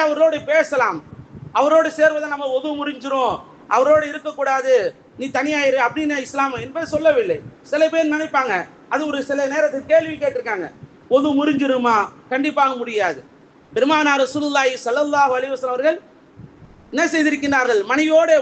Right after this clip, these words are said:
ஒன்றாக இருக்கலாம், மார்க்கம் நமக்கு அழகான முறையில் வழிகாட்டி இருக்கின்றது. ஆனால் அதே நேரத்திலே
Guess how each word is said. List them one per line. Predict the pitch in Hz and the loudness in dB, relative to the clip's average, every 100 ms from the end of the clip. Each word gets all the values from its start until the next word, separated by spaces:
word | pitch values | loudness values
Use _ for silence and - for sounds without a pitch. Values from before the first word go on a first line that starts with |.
| 254 | 2
ஒன்றாக | 277 320 330 285 | -2 -2 -2 -2
இருக்கலாம், | 302 285 311 285 180 165 - - 185 | -6 -4 0 0 -2 -8 -20 -6 0
மார்க்கம் | 277 294 277 254 | 0 0 -6 -6
நமக்கு | 262 262 | -4 -2
அழகான | 269 311 302 294 | 0 2 0 -2
முறையில் | 269 254 247 220 | 0 0 2 0
வழிகாட்டி | 277 311 294 285 | 0 0 -2 -4
இருக்கின்றது. | 269 254 247 226 208 170 - - - 147 | -6 -4 -2 2 0 -2 -10 -20 -12 -4
ஆனால் | 202 214 202 | -2 0 0
அதே | 269 285 | 0 0
நேரத்திலே | 247 233 233 220 | 2 2 0 -2